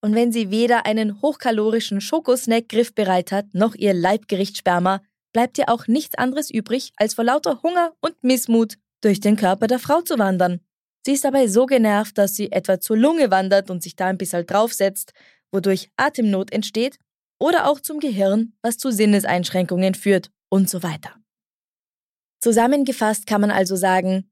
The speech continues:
die Frau ist einfach selbst schuld, wenn sie unverschämterweise nicht genügend vögelt und ihre innere Diva nicht ausreichend versorgt hat.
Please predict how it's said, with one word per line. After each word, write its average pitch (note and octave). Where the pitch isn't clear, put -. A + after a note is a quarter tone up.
die A3
Frau B3+
ist -
einfach A3+
selbst G#3+
schuld, G#3+
wenn G3+
sie G#3+
unverschämterweise A3
nicht A#3+
genügend A3+
vögelt A3+
und A3+
ihre A#3
innere B3+
Diva A3
nicht B3
ausreichend G#3+
versorgt C#4
hat. -